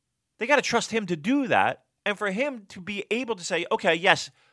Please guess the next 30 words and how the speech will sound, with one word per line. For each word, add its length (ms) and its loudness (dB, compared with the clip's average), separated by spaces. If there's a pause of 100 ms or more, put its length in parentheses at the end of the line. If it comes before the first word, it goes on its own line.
(180)
he 200 -12
doesn't 220 6
have 160 4
any 120 0
broadcasting 640 0
experience, 640 -10
but 440 6 (260)
here's 260 0
what 100 -4
he 60 -4
brings 260 -8
to 80 -10
the 60 -10
table, 300 -4
and 100 -6
here's 220 -2
how 140 2
we 100 -6
can 140 -10
use 240 -10
him. 140 -20 (360)
Here's 240 -4
Gino. 480 -6 (300)
Here's 260 -2
what 120 -6
we 100 -8
can 160 -8
do 120 -2
with 120 -6
him. 140 -12